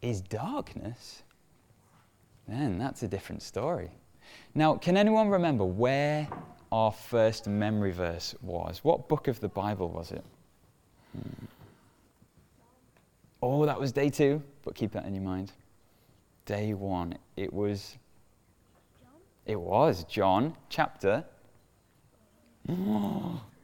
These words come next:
on now. John chapter three. Very good. John chapter three, verse nineteen. We learnt this.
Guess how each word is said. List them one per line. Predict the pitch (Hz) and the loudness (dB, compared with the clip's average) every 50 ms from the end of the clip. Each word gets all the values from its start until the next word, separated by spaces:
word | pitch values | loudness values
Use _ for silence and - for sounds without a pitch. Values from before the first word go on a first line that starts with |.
| _ _ _ _ _ _ _ _ _ _ _ _ _ _ _ _ _ _ _ _ _ _ - _ _ _ - | _ _ _ _ _ _ _ _ _ _ _ _ _ _ _ _ _ _ _ _ _ _ -20 _ _ _ -4
on | - 127 104 92 | -2 0 0 0
now. | 92 110 143 185 - - 147 143 - _ _ _ _ _ _ _ _ - _ _ _ _ _ _ _ _ | 0 0 -2 -4 -6 -10 -14 -14 -14 _ _ _ _ _ _ _ _ -20 _ _ _ _ _ _ _ _
John | - 104 95 98 101 | 0 2 2 2 0
chapter | - - - - - - 95 | -2 -4 -6 -6 -4 -8 -8
three. | - - - 98 110 143 180 185 101 82 87 - - - - - - - - - - _ _ _ _ _ _ - | -6 -2 2 6 6 8 8 6 6 2 -2 -10 -16 -20 -20 -20 -20 -20 -20 -20 -20 _ _ _ _ _ _ 2
Very | 110 110 101 98 | 4 6 6 6
good. | 90 120 135 175 185 123 104 - - - 78 - | 6 6 6 8 8 6 4 0 -8 -10 -10 -2
John | - 160 165 180 196 190 | 4 6 6 6 6 4
chapter | - 165 143 147 - 147 | 4 4 4 4 2 -2
three, | - - 110 107 120 143 | -2 0 2 4 4 6
verse | 135 110 120 123 127 123 - - | 6 6 6 6 6 6 4 2
nineteen. | 131 131 135 135 139 - - 220 226 233 165 104 90 - | 2 4 4 4 2 4 4 4 6 6 4 4 2 2
We | 110 131 139 123 | 6 8 8 10
learnt | 117 117 117 113 107 92 | 10 10 10 8 6 4
this. | 160 220 240 214 - - - | 4 4 4 4 0 -4 -8